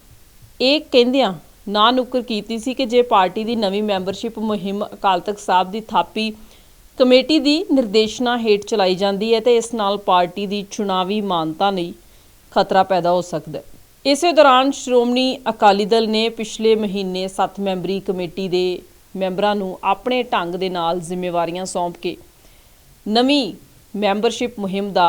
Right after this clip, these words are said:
ਆਗਾਜ਼ ਕਰ ਦਿੱਤਾ ਸੀ, ਜੋ ਵੀਹ ਫਰਵਰੀ ਨੂੰ ਮੁਕੰਮਲ ਹੋਣੀ ਹੈ। ਮੰਗਲਵਾਰ ਦੀ ਮੀਟਿੰਗ ਤੋਂ ਬਾਅਦ ਸੱਤ ਮੈਂਬਰੀ ਕਮੇਟੀ ਦੇ ਜਾਰੀ ਕੀਤੇ ਗਏ ਪ੍ਰੈਸ ਬਿਆਨ ਦੇ ਵਿੱਚ ਜੋ ਨੁਕਤਾ ਬਿਆਨ ਕੀਤਾ ਗਿਆ, ਉਹ ਅਕਾਲੀ ਰਾਜਨੀਤੀ ਦੇ ਮੌਜੂਦਾ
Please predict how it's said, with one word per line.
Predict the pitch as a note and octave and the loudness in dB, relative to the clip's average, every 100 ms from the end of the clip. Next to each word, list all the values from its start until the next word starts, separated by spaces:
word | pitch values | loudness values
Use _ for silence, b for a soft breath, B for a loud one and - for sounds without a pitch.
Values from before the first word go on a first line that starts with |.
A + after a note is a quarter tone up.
| - | 2
ਆਗਾਜ਼ | F3+ F3 E3+ F3+ - | -2 0 0 0 -2
ਕਰ | F#3 | -2
ਦਿੱਤਾ | E3 F3+ - G3 | -2 -4 -2 -2
ਸੀ, | F#3+ G3+ | -2 -8
ਜੋ | E3+ G3 F#3 | -2 0 0
ਵੀਹ | E3 A#3 | -2 -4
ਫਰਵਰੀ | B3+ G#3+ F3+ F#3 G#3 | -2 -2 -2 -2 -2
ਨੂੰ | G3 | -2
ਮੁਕੰਮਲ | F#3+ E3+ F3 F3+ F3+ | -4 -6 -6 -4 -6
ਹੋਣੀ | F3+ F#3 G3 | -6 -6 -6
ਹੈ। | F#3 - - _ - | -8 -12 -20 _ -10
ਮੰਗਲਵਾਰ | F3+ F3 F3+ F3+ F3 | -6 -2 0 2 0
ਦੀ | F3 F#3 | -2 -6
ਮੀਟਿੰਗ | F#3+ F#3+ F#3 G3+ | -4 -4 -4 -6
ਤੋਂ | G3+ E3 | -6 -2
ਬਾਅਦ | F#3 D#3 - b b b b b | -2 -2 -10 b b b b b
ਸੱਤ | - B3 A#3+ | 4 4 4
ਮੈਂਬਰੀ | C#4 C#4+ D4 E4 | 4 2 2 0
ਕਮੇਟੀ | D#4+ A3+ G#3+ A#3+ | 0 -2 -2 0
ਦੇ | A#3+ | 0
ਜਾਰੀ | G#3 F3+ F#3 | 2 2 2
ਕੀਤੇ | F#3+ G3 G3 G3 | -2 -8 -2 0
ਗਏ | G3 | 0
ਪ੍ਰੈਸ | G3 G3 F#3+ - | 0 0 -2 -4
ਬਿਆਨ | F3+ F3+ E3+ F#3 | -2 0 0 -2
ਦੇ | G3+ | 0
ਵਿੱਚ | F#3+ F#3 G3+ | 0 -2 -4
ਜੋ | F3 G3 | -2 0
ਨੁਕਤਾ | F#3+ F#3 - G#3 F3 | 0 -6 -2 0 0
ਬਿਆਨ | E3 F3 F#3+ | 0 0 -2
ਕੀਤਾ | G3 G3 F#3 G3 | -4 -8 -4 -2
ਗਿਆ, | F#3 F#3+ | 0 -2
ਉਹ | - G3 G#3 | -4 -2 -2
ਅਕਾਲੀ | G#3 G#3 A3 | 2 0 2
ਰਾਜਨੀਤੀ | A3+ G#3+ G#3+ A#3 A#3+ C4 | 4 4 2 -6 -4 -2
ਦੇ | A3 | -2
ਮੌਜੂਦਾ | F3+ E3+ F#3 G3 | -2 -6 -2 -2